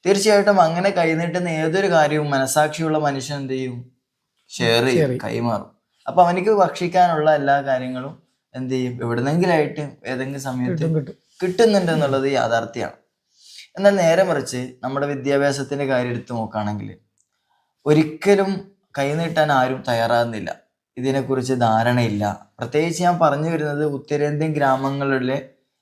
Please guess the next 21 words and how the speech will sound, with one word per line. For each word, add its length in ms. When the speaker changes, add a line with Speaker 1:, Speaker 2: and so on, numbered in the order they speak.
Speaker 1:
ഏഹ്, 440
രീതികളെ 440
കുറിച്ചാണ്. 480
Speaker 2:
ഉം. 280
Speaker 1:
അവിടെ, 400
ആ, 240
വിദ്യാർത്ഥികൾ 800
എന്ത് 160
ചെയ്യുന്നില്ല, 600
വിദ്യാഭ്യാസത്തിന് 800
വേണ്ടി 200
ദാഹിക്കുന്നില്ല, 920
അല്ലെങ്കിൽ 400
അവർക്ക് 300
ധാർമ്മിക 460
ബോധ്യമുള്ള 580
അല്ലെങ്കിൽ 420
വിദ്യാഭ്യാസം 760
അവർക്ക് 240
എന്ത് 140
ചെയ്യുന്നില്ല, 460